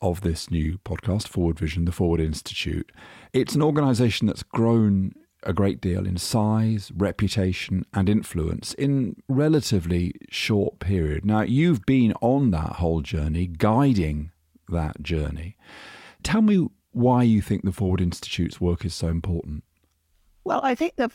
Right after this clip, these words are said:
Speaker 2: Forward Institute is trying to do something that's important, which is to work with leaders from both the public and private sectors to introduce a broader range of ways of changing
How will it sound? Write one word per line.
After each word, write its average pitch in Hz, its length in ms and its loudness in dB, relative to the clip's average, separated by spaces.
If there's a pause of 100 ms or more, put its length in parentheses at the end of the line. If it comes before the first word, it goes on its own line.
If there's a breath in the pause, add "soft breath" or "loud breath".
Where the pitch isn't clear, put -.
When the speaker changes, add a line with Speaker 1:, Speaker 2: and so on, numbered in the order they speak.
(160)
Speaker 2:
Forward 190 300 0
Institute 185 380 -2
is 190 60 -8
trying 156 240 -2
to 143 120 -4
do 165 240 0
something 110 580 -2
that's - 300 -6
important, 113 600 -4
which - 280 -4
is 127 380 -2
to 113 520 -2 (480)
work 139 380 0
with 131 160 -4
leaders 123 400 0
from 117 180 -2
both 120 320 -4
the 113 100 -4
public 120 360 -4
and 117 100 -6
private 113 320 -4
sectors 120 760 -6 (420)
to 120 800 -2 (280)
introduce 127 1120 -2 (300)
a 113 200 -2 (220)
broader 143 640 0
range 110 600 0
of 104 180 -2 (180)
ways 117 600 0
of 101 160 -6
changing 117 580 -2